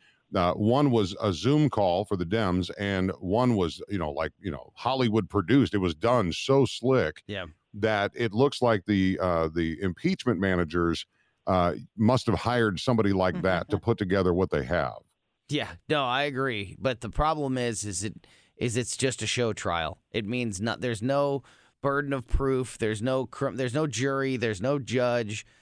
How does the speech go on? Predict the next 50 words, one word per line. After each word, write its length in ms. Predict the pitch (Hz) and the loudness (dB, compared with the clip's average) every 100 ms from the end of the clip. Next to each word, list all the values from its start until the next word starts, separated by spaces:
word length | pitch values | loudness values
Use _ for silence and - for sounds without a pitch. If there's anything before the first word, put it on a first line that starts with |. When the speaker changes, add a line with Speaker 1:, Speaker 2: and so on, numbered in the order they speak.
| _ - | _ -8
Speaker 2:
The, 340 | - 117 104 - | 0 2 0 -2
the 140 | 98 | -4
jury 580 | 92 90 156 185 165 151 76 - - | -2 0 2 2 2 0 -4 -8 -2
is 460 | 143 131 123 110 | 0 0 -2 -4
the, 220 | 104 120 - _ | -4 -4 -6 _
are 240 | 127 143 165 | 0 2 2
the 80 | |
senators. 580 | 143 - 123 98 101 98 - _ - | -2 -2 -2 -2 -4 -4 -10 _ -2
The 140 | 139 | 0
evidence, 400 | 110 180 180 143 | 2 2 2 0
there's 160 | 147 127 | 0 2
no 240 | 160 196 | 2 2
evid-, 280 | 156 160 156 | 2 0 0
we're 120 | 151 | 0
not, 220 | 160 196 165 | 2 2 2
like, 240 | 170 151 | 2 2
waiting 400 | 117 143 156 156 | 0 0 0 0
to 80 | 143 | -2
see 260 | - 143 | -2 0
what 160 | 139 139 | 2 2
evidence 440 | 120 131 135 131 | 2 0 -2 -4
is 120 | 131 110 | -4 -4
going 280 | 127 131 | -2 -2
to 80 | 127 | -2
be 240 | 110 127 123 | -2 -2 -2
produced. 600 | - - 123 110 110 - | -6 -8 -6 -4 -6 -4
We've 200 | 120 117 | -2 2
all, 340 | 147 165 170 | 2 2 -2
we 220 | 143 143 | -6 -2
all 220 | 143 156 175 | 0 -2 -2
know 260 | 135 151 | 0 0
what 240 | 151 143 127 | 0 -2 0
they're 160 | 117 | 0
all 160 | 117 143 | 0 -2
going 240 | 139 139 | -2 -4
to 80 | 127 | -4
say. 320 | - 117 120 | -4 -2 -2
We've 220 | 113 107 | -2 -2
all 180 | 104 127 | -2 -2
seen 240 | 143 139 135 | -2 -4 -4
the 160 | 127 | -2
evidence, 320 | 120 117 123 | -2 -2 -4
and 160 | 113 113 - | -4 -4 0
everybody's 600 | 175 214 170 156 156 123 | 2 2 0 0 0 -2
made 360 | 120 127 147 | 0 0 0
up 100 | 147 | 0
their 140 | 143 127 | -2 0
mind. 360 | 131 120 98 | 0 -2 -2
You 140 | 110 151 | -2 0
either 420 | 165 139 127 | 0 0 -2